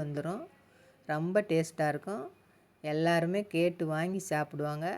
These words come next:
அடிக்கடி செய்ய சொல்லி கேட்பாங்க. அந்த அளவுக்கு சுவையா நல்லா இருக்கும். இந்த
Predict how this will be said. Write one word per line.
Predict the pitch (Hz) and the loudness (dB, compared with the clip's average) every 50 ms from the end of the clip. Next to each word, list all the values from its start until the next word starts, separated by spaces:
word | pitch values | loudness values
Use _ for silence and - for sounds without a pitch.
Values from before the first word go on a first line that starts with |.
| - - 151 | -4 -2 0
அடிக்கடி | 151 160 156 - 165 160 170 202 196 - | 0 0 0 0 0 0 2 0 0 2
செய்ய | 160 151 156 165 165 165 | 2 2 2 2 0 0
சொல்லி | - 156 156 170 165 - | -2 -2 0 -2 0 0
கேட்பாங்க. | 160 151 147 151 - 156 143 151 170 202 214 185 | 2 0 2 2 0 -2 -2 0 0 0 0 0
அந்த | 160 160 160 165 170 165 | 0 0 2 2 4 4
அளவுக்கு | 160 160 175 190 208 196 - - | 4 4 2 0 -2 -4 -4 -2
சுவையா | 156 151 160 160 160 165 175 196 269 370 - - - - - - - - - - - - 156 | 0 2 2 4 6 6 4 4 2 0 -6 -14 -20 -20 -20 -20 -20 -20 -20 -18 -10 -6 -4
நல்லா | 151 151 160 160 160 156 151 | -2 0 2 2 2 2 2
இருக்கும். | 147 151 - 175 202 294 359 - _ _ _ _ _ - - - - - - - - - - 180 | 0 -4 -4 -4 -4 -4 -6 -10 _ _ _ _ _ -20 -20 -20 -20 -20 -20 -20 -18 -8 -2 2
இந்த | 180 185 | 6 6